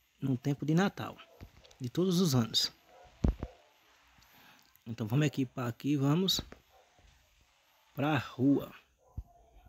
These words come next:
E aí, fala aí nos comentários, vocês já adquiriu esse item ou está esperando aí o final do ano pra ver se aparece? Eu consegui esse item aqui, velho,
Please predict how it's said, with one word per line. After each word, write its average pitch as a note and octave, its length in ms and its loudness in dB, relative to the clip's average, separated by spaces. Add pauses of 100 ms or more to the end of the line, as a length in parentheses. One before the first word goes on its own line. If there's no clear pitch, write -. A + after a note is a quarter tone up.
(260)
E D3+ 120 4
aí, B2+ 160 6
fala C#3 340 -4
aí D3+ 80 6
nos D3 180 4
comentários, C3+ 800 -2
vocês B2+ 640 0 (520)
já B2 240 0
adquiriu B2 840 0
esse A#2+ 260 -2
item D#3 440 2
ou C3+ 80 0
está - 260 -6
esperando B2+ 580 0
aí B2 200 0 (640)
o - 40 -20
final B2 340 0
do B2 160 2
ano C3+ 340 4
pra B2+ 160 -2
ver A#2+ 140 0
se - 100 -4
aparece? A#2+ 680 -2 (3000)
Eu C3 80 -4
consegui D3 460 0
esse D3+ 180 0
item D3 340 2
aqui, D#3 240 -2
velho, B2 280 -6